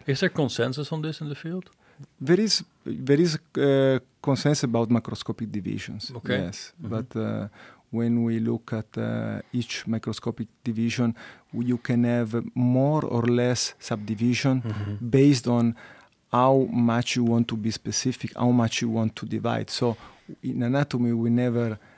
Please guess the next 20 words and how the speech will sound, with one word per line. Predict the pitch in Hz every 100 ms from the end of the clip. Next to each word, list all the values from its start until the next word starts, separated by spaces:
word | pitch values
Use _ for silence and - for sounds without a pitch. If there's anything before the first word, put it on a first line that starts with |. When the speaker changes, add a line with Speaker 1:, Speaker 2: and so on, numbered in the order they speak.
| -
Speaker 2:
have | 127 117
a |
perfect | - 117 - 120
number | 113 113 113 113 110
of | 107
areas | 113 113 -
Speaker 1:
Right. | 120 110
Speaker 2:
to | 120
di-, | 113 110
because, | 113 127 117 101
uh, | 120 110 104 - - - -
and | 127
also | 165 160 151
the | 131
neurophysiology | 127 143 165 - 131 117 127 147 127 113
cannot | - 135 131
follow, | - - 135 139 123 - -
um, | 117 117 113 113 - _ - - -
because | 131 123
we | 131 131